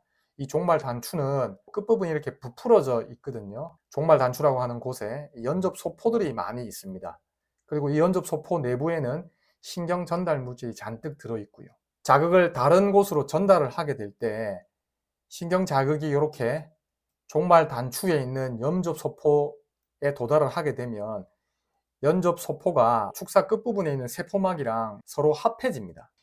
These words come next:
이 그림상에서 이 부분 보이시죠? 이 부분.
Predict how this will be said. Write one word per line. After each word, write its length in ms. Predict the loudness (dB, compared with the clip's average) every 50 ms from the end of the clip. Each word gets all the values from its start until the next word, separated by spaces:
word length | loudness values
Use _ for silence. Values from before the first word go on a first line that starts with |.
| _ _ -14
이 120 | -14 -8
그림상에서 1040 | 0 2 4 4 6 6 6 4 4 4 0 0 2 2 2 2 2 -2 -6 -10 _ _ -4
이 60 | 2
부분 360 | 2 4 4 6 4 2 0 0
보이시죠? 320 | -2 -4 -4 -4 -6 -6
이 20 | -4
부분. 500 | -4 -4 -4 -6 -8 -8 -10 -10 -12